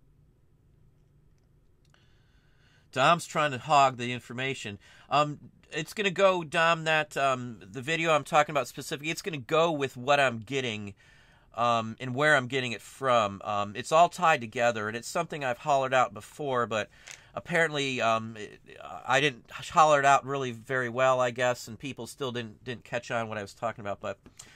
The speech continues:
I, I, it's free stuff, and it's usually the same places. It's something that I, I can get from several locations quite often, so anyway. Wubba Lubba Dub Dub, how are you doing?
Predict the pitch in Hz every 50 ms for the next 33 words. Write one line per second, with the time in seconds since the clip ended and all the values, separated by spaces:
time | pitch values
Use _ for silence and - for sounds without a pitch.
0 | - - - - - _ _ - 123 123 135 143 143 143 156 139 - - - -
1 | - 165 160 151 135 - - - 139 135 135 - 135 120 120 - - - 139 147
2 | 160 147 160 139 131 127 - 151 131 120 - - 135 117 113 - - 117 113 -
3 | - - - 160 156 - 160 143 135 131 127 123 123 113 - - 120 127 123 -
4 | 120 113 135 - - - - 120 110 110 110 - _ - - - - _ - -
5 | - 156 147 139 143 131 123 - - 147 123 123 - - 117 104 - - _ -
6 | - 117 113 110 110 110 110 107 - - 98 98 95 - - - 92 92 98 -
7 | _ _ _ _ - 113 107 104 95 95 95 92 98 107 - _ _ _ _ _
8 | _ _ _ _ _ _ _ _ _ _ _ _ _ _ _ _ _ _ _ _
9 | _ _ _ _ _ _ _ _ _ _ _ _ _ - 135 147 147 151 151 160
10 | 160 143 143 135 156 156 147 151 147 131 139 156 151 151 147 143 139 156 165 160
11 | 135 110 107